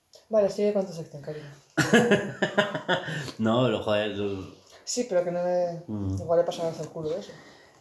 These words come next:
Speaker 2: En, em, a principios de cada mes, es, eh, días como hoy, mañana, etcétera, ¿vale? A principios de cada mes, estamos grabando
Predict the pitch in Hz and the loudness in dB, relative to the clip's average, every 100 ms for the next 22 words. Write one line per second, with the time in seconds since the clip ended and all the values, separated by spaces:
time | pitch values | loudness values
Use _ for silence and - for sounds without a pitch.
0 | - 127 123 120 120 117 113 - - - | 2 4 6 4 2 0 0 -4 -10 -6
1 | 117 113 127 143 139 165 165 160 127 107 | -4 0 0 0 0 2 4 4 4 4
2 | 113 165 - - - _ _ _ _ _ | 4 2 0 -4 -12 _ _ _ _ _
3 | _ _ _ _ _ _ - - 113 110 | _ _ _ _ _ _ -10 0 0 0
4 | - 107 104 98 90 73 - - 95 98 | -2 0 2 2 2 0 -6 -10 -6 -2
5 | 101 - 104 95 90 101 107 104 98 92 | -2 0 -2 0 0 2 2 0 0 0
6 | 95 98 101 95 101 101 113 113 98 147 | 0 0 -2 -2 -4 -2 -2 0 0 -2
7 | 139 - 92 - 104 95 113 98 101 98 | -4 -8 -10 -8 -8 -4 -4 -4 -6 -4
8 | 90 95 127 92 92 95 90 90 92 92 | -2 -2 -2 -4 -4 0 0 2 0 -2